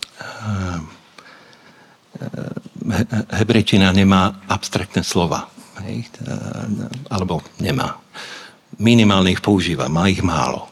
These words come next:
Tak keď, keď, eh, Žid chcel povedať, že chod do Božej blízkosti, tak povedal, že hľadaj Božiu tvár.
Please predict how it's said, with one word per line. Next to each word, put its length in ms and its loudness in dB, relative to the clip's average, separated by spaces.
Tak 160 -6
keď, 180 -2
keď, 220 -2
eh, 320 2
Žid 280 2
chcel 240 0
povedať, 560 0
že 80 -10
chod 240 0
do 160 0
Božej 240 0
blízkosti, 720 -2
tak 160 -10
povedal, 320 -4
že 120 -2
hľadaj 360 2
Božiu 320 -2
tvár. 400 -4